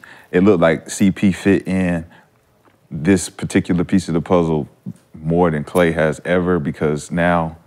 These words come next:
Draymond don't have to have the ball, bringing it up, trying to facilitate the pass like he's been doing. Now he get to go screen for them. He gonna focus more on Steph, getting Steph off, 'cause Steph is hot right now.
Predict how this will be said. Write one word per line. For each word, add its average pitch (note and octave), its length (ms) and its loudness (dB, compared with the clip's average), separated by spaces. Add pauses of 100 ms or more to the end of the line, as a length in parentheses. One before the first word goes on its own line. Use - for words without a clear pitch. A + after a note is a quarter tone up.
(560)
Draymond F2 460 4
don't E2 140 0
have E2 200 -4
to D#2+ 60 -10
have D#2 200 -6
the C#2 80 -10
ball, D2+ 420 -8 (160)
bringing D#2 280 -6
it D2+ 100 -6
up, D2 240 -8
trying D#2 280 -6
to D2 60 -10
facilitate D#2+ 580 -4
the D#2 60 -6
pass F2 480 -2 (240)
like D2+ 160 -4
he's D#2+ 180 -2
been F2+ 240 0
doing. A2 320 2
Now F2 100 -4
he A2 100 -2
get G2 160 -2
to E2+ 60 -2
go D2+ 160 -4
screen G#2 360 -2
for D#2+ 120 -8
them. C#2+ 180 -8 (520)
He G#2+ 120 0
gonna E2 300 0
focus D#2 320 -4
more D#2 220 -2
on A#1+ 60 -16
Steph, - 440 -8
getting - 160 -2
Steph F2 340 -2
off, D#2 100 0
'cause F2 180 -2
Steph A#2+ 300 0
is A2 80 -4
hot - 180 0
right D#2 140 -2
now. C#2+ 180 -10